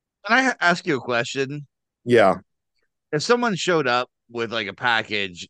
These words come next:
Speaker 1: and they handed it to you and it was your
Speaker 2: How big's
Speaker 1: ass,
Speaker 2: the
Speaker 1: like,
Speaker 2: package?
Speaker 1: I mean, it'd be your ass sized, so, you know, I, I don't wanna make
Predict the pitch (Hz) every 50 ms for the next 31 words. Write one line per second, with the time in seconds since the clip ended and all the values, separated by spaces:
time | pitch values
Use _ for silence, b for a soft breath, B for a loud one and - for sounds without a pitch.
0 | _ 110 107 104 101 101 98 95 98 101 98 107 127 123 117 110 104 101 98 95
1 | - - 104 98 98 95 95 95 92 98 95 101 95 98 92 95 98 101 143 135
2 | 92 95 117 107 - 120 113 110 98 - - 104 95 92 - - - - _ _
3 | _ _ _ _ _ _ _ _ _ _ _ _ _ _ _ - 139 151 160 156
4 | 139 135 139 135 139 139 127 127 120 110 110 110 110 - - - - 110 101 95
5 | 90 90 90 92 - - - - 117 113 101 101 98 98 98 104 107 110 104 101
6 | 92 87 85 85 82 80 82 - _ _ _ _ 107 107 - 104 117 117 117 117
7 | 110 104 104 104 101 90